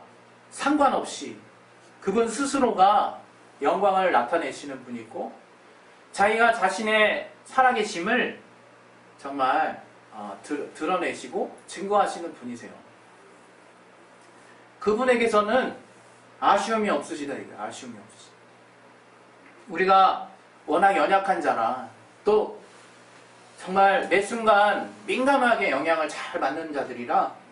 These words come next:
마치 하나님이 우리가 기대하는 무언가에서 벗어났다라고 생각하거나 또 우리가 뭔가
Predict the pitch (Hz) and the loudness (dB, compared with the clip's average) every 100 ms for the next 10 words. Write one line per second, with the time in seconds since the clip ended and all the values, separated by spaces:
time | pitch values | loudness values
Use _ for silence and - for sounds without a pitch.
0 | - - - - - - - - - 254 | -20 -20 -20 -20 -20 -16 -2 0 2 2
1 | 285 294 285 254 233 247 - - - - | 4 4 4 0 0 0 -2 -8 -20 -20
2 | - - - 185 254 254 - 208 202 233 | -20 -20 -8 -4 2 2 2 -4 -2 2
3 | 226 220 202 170 214 208 180 170 160 143 | 2 2 0 2 2 2 2 4 4 2
4 | - - - - - - - _ - - | -4 -18 -20 -20 -20 -20 -20 _ -20 -20
5 | - 180 196 208 - 185 247 240 233 220 | -4 0 2 0 0 0 2 2 2 2
6 | 196 175 202 196 - 139 135 - - - | 2 2 0 0 -2 0 2 2 0 -10
7 | - - - - - - - - - - | -20 -20 -20 -20 -20 -20 -20 -20 -20 -20
8 | - 277 285 - - - - - 226 262 | -4 2 2 0 -6 -18 -20 -6 0 2
9 | 233 220 220 233 226 - | 2 2 4 6 6 2